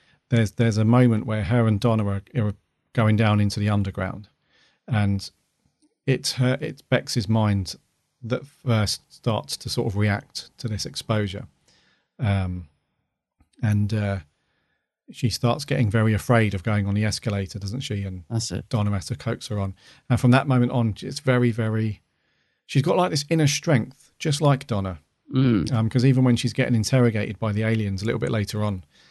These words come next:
Speaker 1: she's still very vocal and, you know, assertive. But I really like the vulnerability where she flips from this very sort of strong, likeable character, just like, like a previous version of Donna, if you like,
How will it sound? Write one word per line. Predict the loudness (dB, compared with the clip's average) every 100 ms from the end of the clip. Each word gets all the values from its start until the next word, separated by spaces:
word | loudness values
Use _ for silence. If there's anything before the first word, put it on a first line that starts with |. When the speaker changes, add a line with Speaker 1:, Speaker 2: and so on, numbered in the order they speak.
| _ _
Speaker 1:
she's | -4 -2
still | 2 2
very | 4 2 2 -2 -6 _
vocal | 0 2 2 0 -2 -2
and, | -4 -6 _ _ _ _
you | -2 0
know, | 2
assertive. | 0 -2 -4 -4 -6 -10 _ -20 _ _
But | 0
I | 4
really | 6
like | 6 4
the | 0
vulnerability | 0 2 2 2 0 0 -4 -8 -8 -6
where | -4 -2
she | -2 -4
flips | -4 0 0 0 -2
from | 0 2
this | 0
very | -2 0 4 2 2 _ _ _ _ _
sort | -4 -4
of |
strong, | -2 2 2 2 -2 _ _ _ _ _
likeable | 0 0 0
character, | 2 2 2 0
just | 0 0
like, | -2 -4 -8
like | -6 -4 -2
a | -4 _
previous | 0 2 4 2
version | 2 0 0
of | 0
Donna, | 0 0
if | -2 -4
you | -4
like, | -4 -6